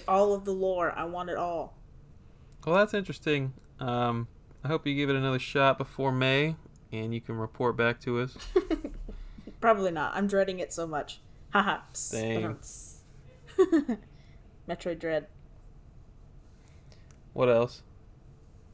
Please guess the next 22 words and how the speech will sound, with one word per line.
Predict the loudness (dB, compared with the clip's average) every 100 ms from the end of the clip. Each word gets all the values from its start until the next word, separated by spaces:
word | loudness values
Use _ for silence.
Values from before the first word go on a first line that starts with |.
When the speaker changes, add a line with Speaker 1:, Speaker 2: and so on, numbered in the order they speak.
| -20 -20 2
Speaker 1:
That's | 4 8
it. | 6 6 -2 -20 -20 -20 -20 -20 -20 -20 -20 -20 -20 -20 -20 -20 -20 -20 -20 -20 -20 -20 -20 -20 -16 -6
Speaker 2:
You |
played | 4 4 6
one | 2 4
game | 4 6 4 4
and | 2 2
you |
hated | 2 2 2 2
it. | 0 4 2 4 8
<laughs> | 8 10 6 6 -4 -10 -20 -8 2
Speaker 1:
Yep, | 2 2 -8
yep, | -2 0 2
yep, | -2 0
yep. | 2 4 4
That's | 4 2 0 2 6
<laughs> | 6 6
yep, | 2 2 2
that | 2 2
sounds | -2
about | -2 0
right. | 0 -2